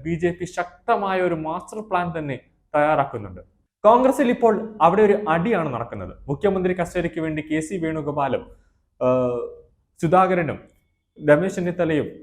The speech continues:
വി ഡി സതീശനും ഒക്കെ ആയിട്ട് ഒരു അടി ഇപ്പോൾ നടപ്പും, നടക്കുന്നുണ്ട്. ഒരർത്ഥത്തിൽ മുരളീധരനെ കോൺഗ്രസിന് വേണ്ട, മുരളീധരൻ കോൺഗ്രസിൽ നിന്നുകൊണ്ട് ഒരു പ്രയോജനമില്ല എന്ന് കോൺഗ്രസിന് തന്നെ മനസ്സിലായി. മുരളീധരൻ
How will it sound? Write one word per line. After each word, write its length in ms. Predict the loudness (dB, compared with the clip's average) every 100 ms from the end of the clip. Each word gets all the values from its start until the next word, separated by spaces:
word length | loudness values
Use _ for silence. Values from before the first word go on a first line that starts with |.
| -2
വി 160 | 2 2
ഡി 120 | 0
സതീശനും 520 | 0 0 -2 -4 -6 -10 -4
ഒക്കെ 160 | -2 0
ആയിട്ട് 160 | 0
ഒരു 120 | 0 -4 0
അടി 200 | 0 2
ഇപ്പോൾ 220 | 0 -2
നടപ്പും, 340 | -4 -8 -10 -16 -8
നടക്കുന്നുണ്ട്. 500 | -6 -4 -8 -10 -16 _ _ _ 6
ഒരർത്ഥത്തിൽ 560 | 8 10 6 2 0 -2
മുരളീധരനെ 640 | 0 2 2 2 0 -2 -6 -4
കോൺഗ്രസിന് 640 | -2 0 0 -4 -4 -8 -8 _
വേണ്ട, 400 | -8 -4 -4 -4 -10 -8
മുരളീധരൻ 420 | -4 0 0 0
കോൺഗ്രസിൽ 460 | -2 -4 -4 -6 -8 -6
നിന്നുകൊണ്ട് 420 | -6 -4 -4 -2
ഒരു 100 | -4
പ്രയോജനമില്ല 800 | -4 -4 -2 -2 -4 -6 -4 -4
എന്ന് 140 | -4
കോൺഗ്രസിന് 480 | -6 -6 -6 -8 -10
തന്നെ 120 | -12
മനസ്സിലായി. 400 | -14 -18 -20 _ _ _ 2
മുരളീധരൻ 500 | 4 4 4 2